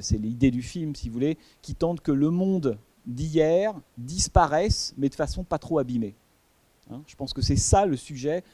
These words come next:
principal du film. Ce qui fait qu'on peut regarder, euh, le, le, le, le, l'évolution, l'arc, si vous voulez, du Soleil brille pour tout le monde,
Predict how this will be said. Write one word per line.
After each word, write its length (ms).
principal 500
du 100
film. 340
Ce 80
qui 100
fait 180
qu'on 600
peut 180
regarder, 760
euh, 160
le, 160
le, 220
le, 260
le, 140
l'évolution, 1040
l'arc, 420
si 180
vous 100
voulez, 160
du 80
Soleil 220
brille 180
pour 180
tout 140
le 60
monde, 340